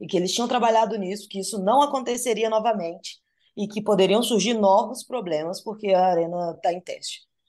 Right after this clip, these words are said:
Então, assim, eu fui pra arena esperando novos problemas, porque vai acontecer, ainda estamos em adaptação e aprendizado.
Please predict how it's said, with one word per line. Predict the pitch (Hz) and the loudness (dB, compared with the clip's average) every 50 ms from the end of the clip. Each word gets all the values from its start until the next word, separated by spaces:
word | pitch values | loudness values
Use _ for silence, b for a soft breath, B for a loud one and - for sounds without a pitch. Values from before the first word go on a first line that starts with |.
| _ _ _ - | _ _ _ -10
Então, | - 262 233 262 247 247 | -6 -2 0 2 2 0
assim, | 247 247 247 208 190 - | 0 -2 -2 -2 0 4
eu | 208 208 214 | 4 4 4
fui | 214 214 - 240 269 285 | 2 0 -2 -2 0 0
pra | 285 - 226 196 | 0 2 2 4
arena | 180 175 185 185 202 196 180 160 - | 4 4 4 2 2 -2 -4 -8 -12
esperando | - - - - 190 165 180 185 185 180 196 - - | -16 -18 -10 -6 -4 -4 -2 -4 -4 -8 -12 -10 -4
novos | 185 185 190 202 202 202 208 208 | 0 4 4 4 4 2 -2 -6
problemas, | - - 196 190 170 165 156 151 151 151 196 320 - - - | -6 -4 -4 -4 0 0 0 0 0 -2 -4 -6 -8 -10 -12
porque | - 185 - - - 185 170 | -12 -14 -12 -8 -6 -6 -6
vai | 156 156 156 190 185 202 | -4 0 2 4 4 4
acontecer, | 196 196 - 180 - - 156 147 - - 147 151 180 - - _ - | 2 2 -2 -6 -6 -8 -10 -8 -8 -8 -8 -10 -10 -10 -14 _ -10
ainda | 165 165 165 165 160 | -8 -8 -8 -8 -8
estamos | 156 - - 185 160 160 151 165 | -10 -4 -2 -2 -2 -2 -4 -4
em | 165 160 | -4 -2
adaptação | 147 151 151 - - 160 151 147 - - 151 151 | 0 0 0 2 2 2 2 2 0 0 0 0
e | |
aprendizado. | 147 143 - 147 151 151 - 156 143 147 165 - | -2 -4 -6 -8 -10 -6 -2 2 2 2 2 0